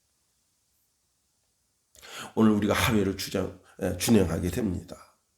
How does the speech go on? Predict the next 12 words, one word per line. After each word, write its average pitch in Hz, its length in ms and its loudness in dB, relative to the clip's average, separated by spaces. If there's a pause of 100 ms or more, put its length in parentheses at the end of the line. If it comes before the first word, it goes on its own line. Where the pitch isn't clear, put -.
(1160)
어떤 - 260 -2
삶을 113 380 0
살기를 101 400 -8
원합니까? 85 500 -12 (3500)
누구를 87 720 0
사랑하든 139 920 -2
누구를 143 420 -2
대하든 143 560 -2 (1160)
그리스도 98 340 -2
예수의 92 460 2
진정한 156 540 4
사랑으로 143 760 -8